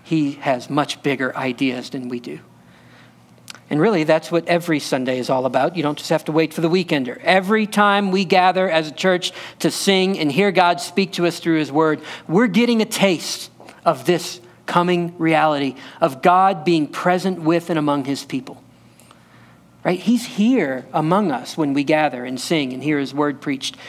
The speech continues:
in a way that he's not here when we're just at Roses. I mean, God is omnipresent. He's everywhere at once, sure. But is his presence particularly manifest in some places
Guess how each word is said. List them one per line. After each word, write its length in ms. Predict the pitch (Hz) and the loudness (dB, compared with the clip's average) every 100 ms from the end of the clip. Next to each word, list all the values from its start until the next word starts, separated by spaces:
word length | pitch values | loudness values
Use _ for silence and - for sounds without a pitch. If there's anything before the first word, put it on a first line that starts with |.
| - | -4
in 80 | 170 | 0
a 60 | 156 | 4
way 180 | 170 180 | 4 2
that 140 | 156 | 0
he's 200 | 202 156 | 0 2
not 480 | 180 240 175 - - - - - | 2 4 2 -4 -20 -20 -20 -14
here 580 | - 247 196 143 143 - - - | 0 2 2 0 -4 -10 -20 -6
when 460 | 170 175 156 160 180 | 0 2 2 0 0
we're 140 | 160 | 0
just 220 | 147 - | -2 -2
at 140 | 156 156 | -2 2
Roses. 580 | 175 165 - - - - _ - | 0 0 -6 -16 -18 -20 _ -10
I 60 | |
mean, 240 | 135 135 - - - - | -6 -6 -8 -18 -20 2
God 200 | 156 196 | 4 4
is 100 | 170 | 2
omnipresent. 640 | 170 180 202 156 139 190 | 2 2 0 2 0 0
He's 160 | 170 147 | 0 2
everywhere 380 | 139 147 143 147 | 2 2 2 2
at 80 | 190 | 2
once, 360 | 240 135 - - | 0 -2 -10 -4
sure. 420 | - 240 160 - - - - - - - - - | 0 2 0 -6 -20 -20 -20 -20 -20 -20 -20 0
But 200 | 190 180 | 0 2
is 180 | 202 190 | 0 0
his 160 | 202 | -2
presence 420 | - 214 202 214 - | 0 0 2 -2 -4
particularly 680 | 156 - 214 208 220 214 | -6 -2 -2 0 0 2
manifest 720 | 180 170 202 196 220 220 - | 2 2 0 0 -2 -2 -8
in 180 | - 175 | -4 -2
some 280 | 165 190 190 | 0 0 0
places 600 | 185 180 180 123 113 | 0 -2 -2 -6 -8